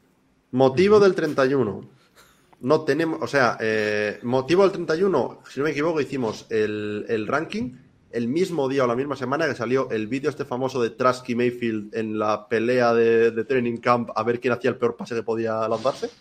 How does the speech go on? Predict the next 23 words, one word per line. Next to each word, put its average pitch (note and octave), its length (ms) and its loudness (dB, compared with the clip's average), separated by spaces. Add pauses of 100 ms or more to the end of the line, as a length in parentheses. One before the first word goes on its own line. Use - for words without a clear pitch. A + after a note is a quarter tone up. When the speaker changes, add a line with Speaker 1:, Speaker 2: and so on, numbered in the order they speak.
(720)
Speaker 1:
Y E4 300 -4
es C3 80 6
en C3 100 4
plan, B2 240 4
yo D#3+ 140 4
veo D#3+ 240 8
eso F#3+ 160 2
y - 20 2
digo, A#2+ 160 4
este A#2+ 160 0
equipo D3+ 500 -2 (460)
acaba C3 600 2
un, C3+ 200 -4
uno C#3 160 -2
dieciséis A#2+ 480 -6 (480)
<laughs> - 560 -20
Un, D#3+ 220 -2
por C#3+ 100 2
estos C3+ 200 -2
quarterbacks. - 520 -8 (920)
Speaker 2:
Tank A2+ 220 -6
for G#2 240 -8
Caleb, F2 260 -10